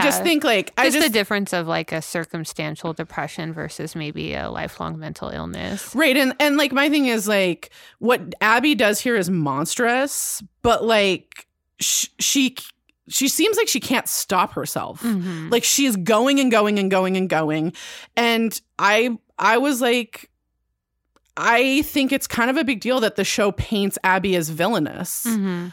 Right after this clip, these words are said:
Speaker 1: Like, that what she does by the end of it is seen as, like, this was really bad that she fucking did this. 'Cause I
Speaker 2: Yeah.
Speaker 1: think that there are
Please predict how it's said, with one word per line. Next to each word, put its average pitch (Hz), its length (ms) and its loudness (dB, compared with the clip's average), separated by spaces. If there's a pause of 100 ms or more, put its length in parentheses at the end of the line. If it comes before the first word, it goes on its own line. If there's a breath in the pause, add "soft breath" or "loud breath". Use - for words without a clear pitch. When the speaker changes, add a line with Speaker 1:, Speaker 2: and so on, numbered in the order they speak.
(160 soft breath)
Speaker 1:
Like, 220 540 0
that 202 380 2
what 208 320 0
she 240 200 0
does 196 540 2
by 202 280 2
the 190 160 0
end 208 180 2
of 190 120 2
it 165 160 2
is 165 180 0
seen 208 340 2
as, 170 160 0
like, 156 360 0
this 220 200 2
was 415 200 4
really 190 320 4
bad 147 340 0
that 151 140 -2
she - 160 -2
fucking 147 380 -2
did 156 180 -4
this. - 260 -6
'Cause 220 100 2 (120)
I 233 120 6
Speaker 2:
Yeah. - 80 0
Speaker 1:
think 440 180 2
that - 140 -2
there 226 320 4
are 190 440 4